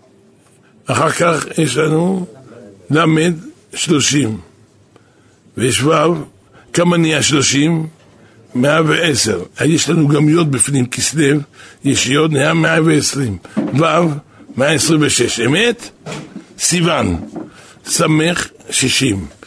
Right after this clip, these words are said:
יוד, שבעים. וו, שבעים ושש. נון, מאה עשרים ושש. אותו מספר. כלומר, פה קיבלת ב-, ב-, את התורה בסיוון, קיבלת את התורה שבכתב,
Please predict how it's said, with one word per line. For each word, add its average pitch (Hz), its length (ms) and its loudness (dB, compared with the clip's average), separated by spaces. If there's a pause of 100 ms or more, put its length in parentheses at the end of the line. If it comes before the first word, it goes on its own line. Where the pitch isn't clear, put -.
(200)
יוד, 160 420 2 (220)
שבעים. 131 560 0 (640)
וו, 143 120 2 (1160)
שבעים 160 400 0
ושש. 123 600 -2 (720)
נון, 185 380 2 (1120)
מאה 151 180 0
עשרים 147 340 0
ושש. 143 240 -2 (520)
אותו - 220 -4
מספר. 113 440 -2 (840)
כלומר, 139 400 0 (120)
פה 214 340 0
קיבלת 170 560 0
ב-, 123 280 0
ב-, 131 200 -2 (760)
את - 160 -4
התורה 151 440 0
בסיוון, 147 640 -2
קיבלת 139 320 -2
את - 60 -12
התורה 143 260 0
שבכתב, 214 640 -2